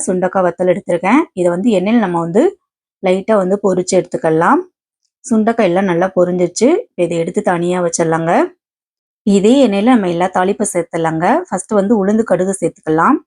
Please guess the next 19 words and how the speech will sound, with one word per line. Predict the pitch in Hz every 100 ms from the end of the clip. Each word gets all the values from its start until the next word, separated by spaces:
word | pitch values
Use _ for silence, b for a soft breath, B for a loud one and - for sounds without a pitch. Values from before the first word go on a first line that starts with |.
| _ _ _ _ 240
உளுந்து | 262 294 -
கடுகு | 196 214 196
நல்லா | 175 190 185
பொரியட்டுங்க. | 175 180 180 170 180 269 349 _ _ _ _ _ _ 196
கால் | 185 190
டீஸ்பூன் | 220 - 208 185
வந்து | 196 208
வெந்தயம் | 180 190 196 185
சேர்த்துக்கலாம். | 170 175 165 170 226 392 - _ _ _ _ _ _ _ _ _ _ -
வெந்தயம் | 185 196 233 247
நல்லா | 180 185 180
பொரிஞ்சிருச்சு. | 180 180 180 - 262
வெந்தயத்தை | 185 190 196 180
வந்து | 175 196 180
கருக | 180 180
விடாம | 175 180 180
பார்த்துக்கோங்க. | 165 - 185 175 170 285 392 _ _ _ _ _ _ _ _
இப்ப | 214
இது | 196